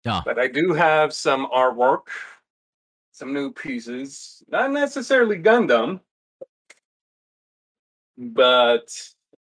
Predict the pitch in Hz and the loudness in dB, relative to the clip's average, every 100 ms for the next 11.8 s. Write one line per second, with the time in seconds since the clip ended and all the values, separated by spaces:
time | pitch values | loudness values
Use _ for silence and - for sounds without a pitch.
0 | _ _ _ _ 139 135 170 262 269 233 | _ _ _ _ -2 0 0 0 0 -2
1 | 202 185 196 190 151 151 151 151 151 147 | 2 2 2 -4 -2 -2 0 -2 -4 -8
2 | - - _ _ _ _ _ _ _ - | -12 -20 _ _ _ _ _ _ _ 0
3 | 175 185 131 117 113 - 127 143 131 113 | 4 4 2 -4 -8 -12 -6 0 0 0
4 | 123 120 113 113 107 104 90 - _ _ | -8 -6 0 2 2 0 -4 -8 _ _
5 | _ _ - 320 101 73 _ _ - 90 | _ _ -18 -8 -8 -8 _ _ -14 -10
6 | - 160 135 170 - 110 104 220 _ _ | -6 -6 -6 -8 -8 -6 -6 -8 _ _
7 | _ _ _ _ _ _ _ _ _ - | _ _ _ _ _ _ _ _ _ -2
8 | 131 120 - - _ - - 147 143 143 | 2 2 0 -10 _ -16 2 6 8 6
9 | 143 135 _ _ _ _ _ _ _ _ | 4 -6 _ _ _ _ _ _ _ _
10 | _ _ _ _ _ 156 151 160 165 - | _ _ _ _ _ 2 4 4 0 -2
11 | 160 151 143 139 131 131 123 | 0 2 4 2 0 -4 -10